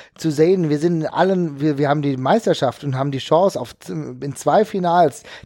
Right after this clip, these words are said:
die absolute, äh, das absolute Ding zu holen mit dem Triple. Ich glaube, die beflügelt die noch mehr, als wenn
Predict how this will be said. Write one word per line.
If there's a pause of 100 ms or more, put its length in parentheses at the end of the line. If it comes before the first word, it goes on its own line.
die
absolute, (300)
äh,
das
absolute
Ding
zu
holen
mit
dem
Triple.
Ich
glaube,
die
beflügelt
die
noch
mehr,
als
wenn